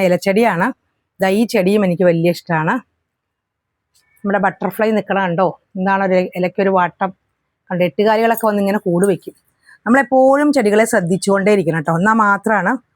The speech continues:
ആ, അവര് നന്നായിട്ട് നിൽക്കുള്ളൂ. എന്താന്ന് വെച്ചിട്ടുണ്ടെങ്കിൽ എപ്പോഴും എന്തെങ്കിലും കീടങ്ങളുടെ ഒരു ആക്രമണം അവർക്ക് ഉണ്ടായിക്കൊണ്ടേയിരിക്കും. ദാ ഇത് കണ്ടോ,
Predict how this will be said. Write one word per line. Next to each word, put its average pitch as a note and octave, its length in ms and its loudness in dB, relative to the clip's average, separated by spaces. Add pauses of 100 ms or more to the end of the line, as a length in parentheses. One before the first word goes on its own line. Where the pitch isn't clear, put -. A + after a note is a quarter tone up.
(540)
ആ, F#3 80 -2 (320)
അവര് G#3 260 2
നന്നായിട്ട് A3 560 2
നിൽക്കുള്ളൂ. F3+ 420 -2 (240)
എന്താന്ന് A#3+ 260 2
വെച്ചിട്ടുണ്ടെങ്കിൽ G#3+ 420 0 (400)
എപ്പോഴും D#4 400 2
എന്തെങ്കിലും C4+ 400 2
കീടങ്ങളുടെ A3+ 440 2
ഒരു B3 160 0
ആക്രമണം G3+ 480 -2
അവർക്ക് G3 240 0
ഉണ്ടായിക്കൊണ്ടേയിരിക്കും. E3+ 800 0 (160)
ദാ G3 100 -2
ഇത് G#3 180 2
കണ്ടോ, D3+ 240 -2